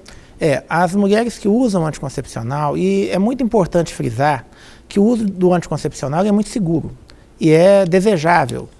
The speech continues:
para evitarmos gravidezes, assim, que não, não são planejadas. Mas o uso do anticoncepcional, assim como qualquer terapêutica, ele é individualizado.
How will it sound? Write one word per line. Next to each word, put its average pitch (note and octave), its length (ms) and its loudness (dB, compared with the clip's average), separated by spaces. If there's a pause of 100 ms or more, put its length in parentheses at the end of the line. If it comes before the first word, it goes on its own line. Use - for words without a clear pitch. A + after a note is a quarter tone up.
(140)
para D#3+ 160 0
evitarmos D#3+ 480 -2
gravidezes, D#3+ 800 -4
assim, D3+ 640 -6
que - 140 -6
não, E3+ 340 -4
não D#3+ 300 -6
são D#3+ 240 -4
planejadas. C#3 760 -4 (320)
Mas G3 180 -2
o G#3+ 80 4
uso B3+ 280 6
do A#3 80 4
anticoncepcional, G3 680 -4
assim D3+ 180 -6
como A#3 220 -2
qualquer B3 640 0
terapêutica, E3+ 760 -2
ele F3+ 100 0
é G3+ 240 0
individualizado. A3+ 1000 -2